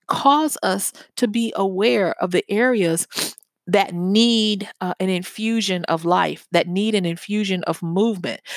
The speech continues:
Because what is strain? Have you ever, like, pulled gum? You know, you chew the gum and you pull it.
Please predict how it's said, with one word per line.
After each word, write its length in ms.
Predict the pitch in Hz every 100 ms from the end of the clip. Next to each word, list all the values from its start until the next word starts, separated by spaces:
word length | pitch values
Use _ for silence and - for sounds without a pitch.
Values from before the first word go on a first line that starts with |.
| -
Because 480 | 233 285 247 220 208
what 180 | 247 359
is 160 | 359
strain? 460 | - - 233 160 143 - -
Have 140 | 254
you 160 | 320 415
ever, 300 | 262 185 -
like, 340 | 185 147 - _ _
pulled 500 | - 269 247 196 170 156
gum? 420 | 180 175 180 185 _ _ _ -
You 120 | 214
know, 80 | 175
you 140 | 160
chew 240 | 165 - 214
the 80 |
gum 300 | 175 185 180
and 80 | 170
you 120 | 143
pull 320 | - - 185
it. 120 | 185